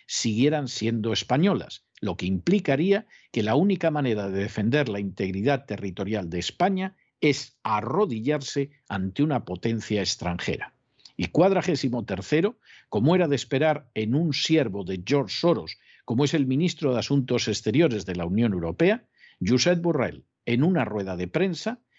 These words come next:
intentó salvar la cara de la decisión de Pedro Sánchez,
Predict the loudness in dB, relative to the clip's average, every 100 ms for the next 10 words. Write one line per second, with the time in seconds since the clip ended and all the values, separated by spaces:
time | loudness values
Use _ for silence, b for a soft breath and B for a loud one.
0 | b 0 2 2 0 0 -2 0 -2 0
1 | 0 0 0 -2 0 0 0 -2 -6 -4
2 | -4 -4 -2 0 0 -2 -6 0 0 0
3 | -2 -2 -2 0 -2 -2